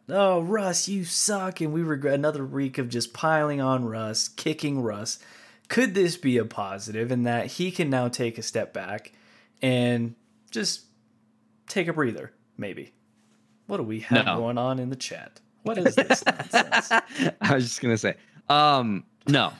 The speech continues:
Speaker 2: because, because the offense can't look any worse. That's the problem. It's not like, it's not like, uh, we were expecting thirty points a game,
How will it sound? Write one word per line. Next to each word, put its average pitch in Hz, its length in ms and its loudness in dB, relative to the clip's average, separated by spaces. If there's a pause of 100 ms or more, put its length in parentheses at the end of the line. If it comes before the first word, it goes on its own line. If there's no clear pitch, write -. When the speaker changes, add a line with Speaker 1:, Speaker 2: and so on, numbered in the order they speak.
(440)
Speaker 2:
because, 156 600 4 (280)
because 147 380 2
the 139 120 4
offense 139 500 4
can't 127 400 0 (280)
look 113 300 4 (160)
any 104 300 2
worse. - 800 -2 (1080)
That's 120 240 2
the 113 60 -6
problem. 98 440 2
It's - 280 0
not 165 240 4
like, 139 440 2 (1080)
it's 143 200 0
not 160 240 4
like, 147 380 4
uh, 117 400 8
we 135 100 6
were 131 140 6
expecting 123 500 2
thirty 120 300 4
points 117 360 2
a 110 40 -4
game, 107 560 0